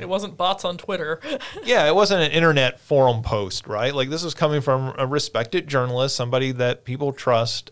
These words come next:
Speaker 2: And the fact that they just announced this, like, they didn't even announce this. They didn't put out a press release. This just showed up on the eShop. <laughs> It sort of got, like, you know,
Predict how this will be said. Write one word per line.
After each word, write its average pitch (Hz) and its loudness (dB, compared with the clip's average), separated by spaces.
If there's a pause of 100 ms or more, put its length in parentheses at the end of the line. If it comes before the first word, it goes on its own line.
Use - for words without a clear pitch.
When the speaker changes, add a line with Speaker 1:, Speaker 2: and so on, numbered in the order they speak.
Speaker 2:
And 117 -4 (1900)
the 131 0
fact 156 0
that 156 -8
they 151 2
just 147 -4
announced 110 -4
this, 160 -2
like, 120 -2
they 160 2
didn't 214 0
even 135 2
announce 127 0
this. 107 -8
They 160 -2
didn't 180 -4
put 151 2
out 135 2
a 104 -4
press 156 0
release. 107 -6 (100)
This 147 -2
just 185 -6
showed 151 0
up 135 2
on 123 0
the 113 -4
eShop. 120 -6 (140)
<laughs> - -6 (1040)
It 151 2
sort 175 2
of 147 0
got, 131 4
like, 117 4 (600)
you 139 0
know, 107 0